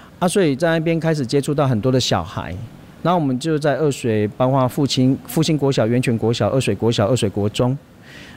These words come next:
都有做相关的，呃，学习服务或生命品格的服务。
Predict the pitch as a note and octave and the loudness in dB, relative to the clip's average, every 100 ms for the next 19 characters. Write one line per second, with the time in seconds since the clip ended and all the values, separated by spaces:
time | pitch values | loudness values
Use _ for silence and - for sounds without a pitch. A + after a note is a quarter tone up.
0 | - - D#3+ A2+ - D3+ B2+ A2+ B2+ B2+ | -4 0 2 2 0 0 2 2 0 0
1 | B2+ B2 B2 A#2+ G#2+ - - - - - | 0 0 0 0 -2 -2 -8 -18 -20 -20
2 | - - G#2+ G2+ G2 G2+ - B2 A#2+ A2 | -12 -4 0 0 0 -2 0 0 0 -2
3 | A2+ A2 A#2 G2 - - - - C3 C3+ | -4 -2 -2 -2 -10 -20 -12 -2 0 2
4 | C3+ A#2+ A2+ G2 G2 F#2+ G#2 F2+ A2+ | 2 2 0 -2 -4 -4 -4 -2 -2